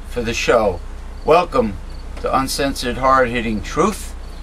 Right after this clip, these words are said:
I am your host, James P. Madonna of Mega Life twenty-one. I am coming to you,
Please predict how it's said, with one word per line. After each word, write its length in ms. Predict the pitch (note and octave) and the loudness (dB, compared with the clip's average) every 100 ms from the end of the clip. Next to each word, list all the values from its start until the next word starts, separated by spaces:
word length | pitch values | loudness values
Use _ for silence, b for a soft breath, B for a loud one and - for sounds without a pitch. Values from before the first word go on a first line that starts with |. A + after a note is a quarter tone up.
| - - - - | -12 -12 -12 -4
I 180 | - G#2+ | 2 2
am 200 | A2 G#2+ | 2 0
your 140 | G#2+ | -2
host, 320 | G#2 A#2 A2 - | 2 4 2 0
James 340 | A#2+ A2+ A2 | 0 0 -4
P. 220 | - C3 A2 | -6 -4 -4
Madonna 520 | G2+ F2+ A2 A#2+ A#2+ | -2 0 2 2 -2
of 120 | F#2+ | -2
Mega 240 | G#2 A2 | -2 0
Life 280 | G2+ G2+ G2+ | 4 4 2
twenty-one. 800 | - F#2 F#2+ F#2+ A#2+ D#3+ D#3+ - - | -6 -6 -6 -2 -2 -2 -6 -8 -2
I 160 | F#2+ G2+ | 2 2
am 180 | G2 | 0
coming 380 | - G#2 G2+ G2+ - | -4 -4 -4 -6 -6
to 100 | G2 | -6
you, 280 | F#2+ G2+ | -6 -4